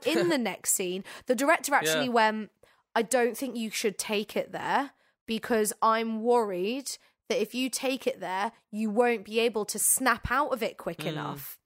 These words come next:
Speaker 1: for the next scene." And there are all sorts of techniques for that, but I didn't even leave the stage. I, like, the scene just changes. So, yeah,
Speaker 2: Wow.
Speaker 1: controlling
Speaker 2: Yeah.
Speaker 1: crying is so difficult, especially when it's live and you've not got the takes.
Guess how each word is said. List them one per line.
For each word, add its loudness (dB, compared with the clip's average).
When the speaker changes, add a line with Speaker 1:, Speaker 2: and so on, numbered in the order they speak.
Speaker 1:
for -2
the 0
next -2
scene." 0
And 2
there -2
are -8
all 2
sorts -2
of -8
techniques -2
for -6
that, -6
but -6
I -2
didn't -2
even -4
leave -4
the -8
stage. -8
I, 2
like, 2
the -4
scene 0
just -6
changes. -6
So, 6
yeah, 4
Speaker 2:
Wow. -2
Speaker 1:
controlling 2
Speaker 2:
Yeah. -6
Speaker 1:
crying 2
is 4
so 4
difficult, -2
especially 2
when 2
it's -4
live 2
and 0
you've -10
not 0
got 0
the 0
takes. 0